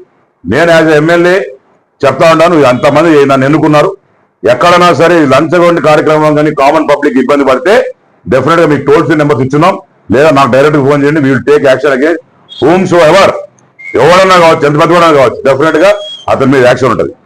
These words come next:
ఇది తెలియజేసుకుంటూ ఇది కాళాస్త్రం జరిగింది, నేను డైరెక్ట్ గా వచ్చిన ఇదే రకంగా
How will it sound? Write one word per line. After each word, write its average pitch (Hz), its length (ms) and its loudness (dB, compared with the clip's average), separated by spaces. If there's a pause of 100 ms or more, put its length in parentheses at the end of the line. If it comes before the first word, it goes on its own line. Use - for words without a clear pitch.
(160)
ఇది 123 160 -2
తెలియజేసుకుంటూ 151 640 0 (380)
ఇది 127 200 0
కాళాస్త్రం 170 500 2
జరిగింది, 165 400 2 (380)
నేను 135 200 0
డైరెక్ట్ 160 260 2
గా 156 60 2
వచ్చిన 147 160 0
ఇదే 156 240 2
రకంగా 185 420 2